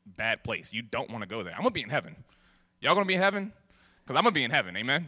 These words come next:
We, there's gonna be a party in heaven. Ain't no party in hell. But I'm not going there. But I wanna warn you, because I don't want you to go there either. I wanna see you, and I wanna turn up with you in heaven. Um, but I'm grateful. I'm grateful that the gift of God is eternal life through Jesus Christ our Lord, amen?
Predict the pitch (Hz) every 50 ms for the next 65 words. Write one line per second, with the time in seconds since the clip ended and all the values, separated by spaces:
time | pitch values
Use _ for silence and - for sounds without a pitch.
0 | 135 - 113 147 139 185 208 226 262 226 170 160 156 - 175 202 185 160 143 117
1 | 143 165 147 107 107 107 151 196 214 175 185 202 190 151 123 107 107 131 - -
2 | - - - - - - _ _ _ _ _ _ _ _ _ _ _ _ _ _
3 | - 113 123 143 156 143 127 120 131 120 120 98 90 87 82 - _ _ - 107
4 | 104 123 147 147 135 131 139 143 135 117 131 190 233 185 135 147 165 - - 110
5 | - 104 113 120 127 117 123 117 143 143 120 98 104 98 95 104 123 117 87 90
6 | 104 110 107 107 110 - 117 113 117 117 120 101 104 113 113 113 113 113 - 123
7 | 117 117 95 107 104 - 127 127 120 113 - - _ - - - - _ _ -
8 | 110 135 139 107 92 87 - - - _ _ _ _ _ _ _ _ _ _ _
9 | _ _ _ _ _ _ - - - - _ _ _ _ _ _ _ - 113 120
10 | 117 120 120 113 113 117 117 107 - - - - - - _ _ _ _ _ _
11 | _ _ _ _ _ _ _ _ _ _ _ _ _ _ _ - 139 165 160 139
12 | 190 208 - - 98 90 98 107 98 123 117 147 147 143 156 143 131 127 - 107
13 | 98 147 185 196 - 165 127 113 123 131 135 127 117 110 113 104 117 - - 139
14 | 139 127 113 127 131 135 - 113 101 104 117 113 107 98 - - 110 110 - 101
15 | 92 95 101 98 90 85 85 92 95 98 101 104